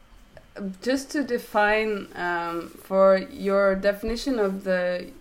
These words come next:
uh, in the book you talk a lot about the boomers, of course, and the millennials who we've discussed,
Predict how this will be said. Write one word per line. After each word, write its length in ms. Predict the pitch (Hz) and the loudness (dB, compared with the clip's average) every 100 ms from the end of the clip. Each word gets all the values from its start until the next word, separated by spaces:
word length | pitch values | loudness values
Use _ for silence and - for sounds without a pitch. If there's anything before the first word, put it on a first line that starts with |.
| - | -10
uh, 380 | 180 180 185 - | -4 -2 -4 -4
in 80 | 190 | -4
the 60 | |
book 180 | 185 202 | -2 -4
you 100 | 196 | -6
talk 260 | 190 190 190 | -2 0 0
a 40 | |
lot 180 | 185 180 | -2 -4
about 380 | 190 175 175 - - - | 0 0 0 -4 -18 -8
the 80 | 180 | -6
boomers, 560 | 180 208 196 185 180 | 0 0 2 0 -2
of 180 | - - | -10 -10
course, 260 | 185 180 175 | -4 -4 -4
and 340 | - 175 175 | -8 -6 -4
the 360 | 175 170 170 196 - - - - | -4 -4 -8 -12 -16 -20 -20 -6
millennials 720 | 190 190 196 202 190 190 190 | 2 4 4 4 4 4 2
who 340 | 190 180 180 - - - - - | -2 -6 -6 -12 -20 -20 -20 -10
we've 260 | 196 214 202 | -4 -4 -2
discussed, 680 | 214 208 - 269 320 - | -2 -2 0 0 0 -2